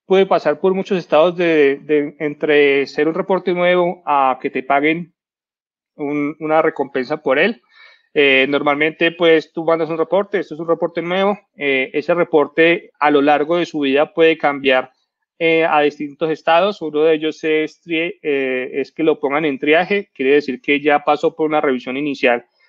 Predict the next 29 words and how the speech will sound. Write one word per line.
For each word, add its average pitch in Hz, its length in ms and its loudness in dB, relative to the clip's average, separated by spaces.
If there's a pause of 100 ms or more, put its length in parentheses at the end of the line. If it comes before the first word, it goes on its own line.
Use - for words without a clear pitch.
(280)
eh, 143 580 2
por 143 180 0
parte 131 320 2
de 160 80 6
la 139 120 0
plataforma 208 720 -2
y 151 140 -8
que 135 160 -6
ya 127 240 -2
pasa 147 400 2
a 131 220 -2
ser 127 180 -6
revisado 131 420 -2
por 131 240 -4
la, 110 400 0
por 127 140 -6
el 117 100 -6
dueño 120 240 -4
del 139 140 -8
programa. 165 560 -2 (600)
Eh, 135 480 2 (380)
también 151 680 0
puede 170 260 0
ser 165 220 -6
que 170 140 -8
te 151 120 -8
pidan 143 320 -4
más 160 220 -4
información, 156 720 -4